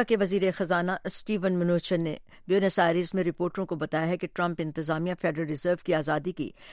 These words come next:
مکمل حمایت کرتی ہے، اگرچہ صدر نے اس ہفتے کے اوائل میں اس سلسلے میں ایک سخت بیان دیا۔ ارجنٹینا میں جی ٹوئنٹی وزرائے خزانہ کے اجلاس میں منوچن نے کہا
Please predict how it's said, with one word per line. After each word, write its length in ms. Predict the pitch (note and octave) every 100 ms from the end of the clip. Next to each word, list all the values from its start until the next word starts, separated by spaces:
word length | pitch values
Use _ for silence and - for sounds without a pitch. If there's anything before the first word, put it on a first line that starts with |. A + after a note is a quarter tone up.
| - F#3
مکمل 420 | F#3 G3 F#3 E3+
حمایت 360 | D#3 C#3 C#3
کرتی 340 | D3+ D3 F3+ G3+
ہے، 40 | -
اگرچہ 300 | E3 E3 E3
صدر 340 | - E3 E3
نے 140 | D3+ D3
اس 180 | E3 -
ہفتے 260 | E3+ - D#3+
کے 120 | D3
اوائل 280 | C#3 D3 D#3+
میں 120 | E3+
اس 100 | E3
سلسلے 380 | - D#3+ - E3
میں 120 | D#3
ایک 240 | - D#3+ -
سخت 360 | - E3 -
بیان 280 | E3+ D3+ C#3
دیا۔ 180 | C3+ - - - - - -
ارجنٹینا 540 | F3 G#3 G3+ G#3 G#3+
میں 160 | G#3 G#3 E3
جی 200 | D#3 E3+ -
ٹوئنٹی 300 | E3 E3 -
وزرائے 360 | D#3+ E3+ E3
خزانہ 360 | - D3 D#3 F3 F3
کے 60 |
اجلاس 360 | D3+ D3+ D#3 -
میں 80 | D#3
منوچن 400 | D3 D3 - D#3
نے 80 |
کہا 260 | D3 D3+